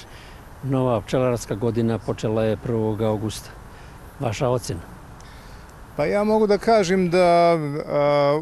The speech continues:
Speaker 2: ova pčelarska godina, neću da bu-, da kažem da je bila, a, totalno loša, neću da idem tako daleko i da budem negativan, a, pčelari su uvijek ljudi optimisti, ovaj, možda nije bila onakva kakvu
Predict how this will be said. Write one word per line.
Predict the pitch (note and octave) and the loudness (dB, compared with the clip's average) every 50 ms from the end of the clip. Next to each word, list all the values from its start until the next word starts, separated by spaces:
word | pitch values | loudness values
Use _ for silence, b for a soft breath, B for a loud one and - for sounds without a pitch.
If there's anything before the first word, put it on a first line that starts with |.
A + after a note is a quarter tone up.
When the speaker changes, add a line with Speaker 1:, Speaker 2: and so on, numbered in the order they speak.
| - | 0
Speaker 2:
ova | F#3+ F3+ F3 F3+ E3+ D3 | 0 2 2 4 2 2
pčelarska | B2+ - - F#3 F3+ E3+ D3+ C#3+ - - - D#3+ C#3+ | 0 -2 -2 0 2 2 2 2 0 -2 -2 -2 -2
godina, | C3+ E3 F3 E3 D3 D3 C#3 | 0 0 0 0 0 0 -2
neću | C3+ D3+ F3 F#3 F3 - - D#3 | 0 0 0 0 -2 -2 -4 -4
da | E3+ D#3+ | -4 -2
bu-, | D#3 F3 F3+ | -2 -4 -4
da | E3+ D#3+ D#3+ | -4 -4 -4
kažem | - F#3 F#3 F3 D#3 D3 D3+ | -2 0 0 0 0 0 -2
da | D3+ | -2
je | D#3 C#3+ | -2 -2
bila, | C#3+ E3 E3+ D#3+ | 0 2 2 4
a, | D3+ C#3+ C#3+ C#3+ C#3+ C#3+ D3 C#3+ C#3+ C#3 B2+ | 4 2 0 -2 -6 -6 -6 -4 -4 -4 -2
totalno | - E3 E3 - - D3 C3+ B2+ B2+ B2+ | -2 -2 -2 0 0 0 0 0 0 -2
loša, | B2 B2 C3 C3+ - - G#3 G#3 G#3+ - _ _ _ _ b b b b b b _ - | -2 -2 -2 -2 -2 -4 -4 -4 -6 -8 _ _ _ _ b b b b b b _ -8
neću | D3 C#3+ D#3 D3+ - C#3+ | -6 -6 -6 -6 -6 -4
da | C#3+ | -2
idem | D#3 D3 C#3+ C3+ B2+ | -2 0 0 -2 0
tako | A#2 C#3+ C#3+ - - C#3+ | 0 -2 0 0 -2 0
daleko | B2 B2+ B2+ C3+ D3+ D3 - - C#3+ | 2 2 2 2 2 0 0 -2 -2
i | |
da | B2 C3 | 0 -2
budem | B2+ C3+ D3 C3+ C3 B2+ | -2 -2 -2 -2 0 0
negativan, | C3 D3+ D#3 C3+ C3 - - - C#3 C3+ C3 C3+ C3+ C3 C3 C3 | 0 0 0 0 -2 -2 -4 -4 -4 -2 0 0 0 0 0 0
a, | B2 B2 B2 B2 A#2+ A#2 | 0 -2 -2 -2 -4 -6
pčelari | - - D3+ D3 C#3+ C3+ B2+ B2 B2 B2 B2+ B2+ B2+ B2+ B2 B2 A#2 | -4 -2 0 2 4 4 4 2 2 2 0 2 2 2 0 -2 -2
su | - - - D3+ | -4 -6 -4 -4
uvijek | D3 C3+ C3+ B2+ A#2+ - - - - - - - _ _ - - - - | -2 0 0 -2 -2 -2 -6 -14 -18 -20 -20 -20 _ _ -20 -20 -20 -16
ljudi | E3 D#3 D3 C#3+ D3 D3+ C#3+ B2+ C3+ | -12 -10 -8 -4 -4 -4 -2 0 0
optimisti, | C3 A#2+ A2 - D#3+ E3+ E3+ E3 - - - - - D3+ D3 C#3+ D3 | -2 -2 -2 -4 -4 -2 -2 -2 -2 -4 -8 -8 -6 -4 -2 0 0
ovaj, | D3 C#3+ C#3+ C#3+ C#3+ C#3 C3+ C3 C3 C#3 D3 C#3+ C#3+ C#3+ C#3+ C#3+ C#3 | 0 0 0 -2 -2 -4 -6 -8 -4 -2 0 2 2 2 2 2 0
možda | C3 C3 C3+ C#3+ D#3+ E3 D#3+ C#3+ D3 D3+ C#3+ C#3 | 0 -2 0 2 2 2 2 2 2 2 2 2
nije | C3 C#3 D3+ D#3 D3 C#3 | 2 0 0 0 0 0
bila | C3+ D#3 D#3 D3+ C#3 | 0 0 2 2 2
onakva | C3+ C#3 D3 D#3 - - D3 B2+ | 2 0 -2 -4 -2 -2 -2 -2
kakvu | A#2 - C3 - - C3+ C3 | 0 -2 -4 -4 -6 -8 -8